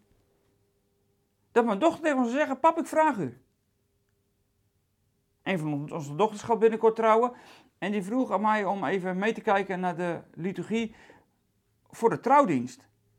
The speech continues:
Ja, dat snap ik, dat je een vader die, eh, in die wereld zit, laat meekijken, toch? Ja, dat is nogal simpel. Maar stel dat ze alleen maar had gezegd: "Pap, wilt u even?"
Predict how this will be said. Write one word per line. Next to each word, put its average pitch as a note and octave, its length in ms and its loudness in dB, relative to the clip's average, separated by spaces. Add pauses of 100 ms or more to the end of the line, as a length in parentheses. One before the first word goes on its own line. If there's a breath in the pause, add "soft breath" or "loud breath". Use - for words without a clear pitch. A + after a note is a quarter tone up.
(380)
Ja, C#3 320 0 (200)
dat F3+ 160 -4
snap F3+ 240 -2
ik, A3+ 260 -4 (260)
dat G3 220 -6
je G3+ 100 -4
een F#3 80 -4
vader G3 340 2
die, F#3 200 -4
eh, D#3+ 120 -2 (680)
in G3+ 120 -4
die G3+ 80 -4
wereld F#3 300 0
zit, F3+ 280 -4
laat F#3 260 -2
meekijken, F3+ 500 -2
toch? B3 340 0 (1040)
Ja, G3+ 160 -2 (400)
dat - 80 -18
is A2+ 60 -14
nogal D3+ 180 -8
simpel. F3 460 -6 (720 soft breath)
Maar A3 120 -2
stel F4+ 300 4
dat E4 120 -2
ze D4+ 100 0
alleen D4+ 200 6
maar D#4 140 4
had C#4+ 80 -10
gezegd: C4+ 360 -2 (1200 soft breath)
"Pap, D#4 360 10 (140)
wilt D4 360 0
u C#4+ 80 2
even?" B3 440 2